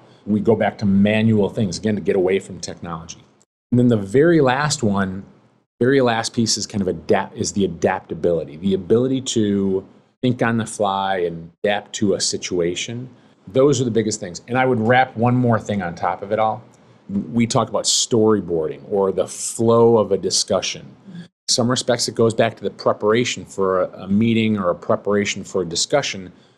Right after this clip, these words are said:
on an idea of how the discussion should go. Tho-, and those are the four or five skills that are really important. And you can find those skills out there.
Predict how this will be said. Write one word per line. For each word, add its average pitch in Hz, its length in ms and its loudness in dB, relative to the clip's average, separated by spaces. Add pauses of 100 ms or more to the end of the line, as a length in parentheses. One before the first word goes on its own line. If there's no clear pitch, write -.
(140)
on 135 120 0
an 135 80 0
idea 117 420 2
of 92 100 -2
how 110 480 0
the 101 120 -4
discussion 95 640 -6
should 73 320 -8
go. 71 280 -6 (580)
Tho-, 120 160 2
and 113 240 2
those 143 240 6
are 160 80 4
the 151 80 2
four 151 260 2
or 143 60 2
five 127 280 0
skills 123 300 2
that 101 80 0
are 98 100 2
really 113 300 2
important. 110 440 -2 (100)
And 117 280 2 (200)
you 262 100 2
can 151 160 0
find 156 340 0
those 143 160 0
skills 135 300 0
out 69 140 -6
there. - 200 -20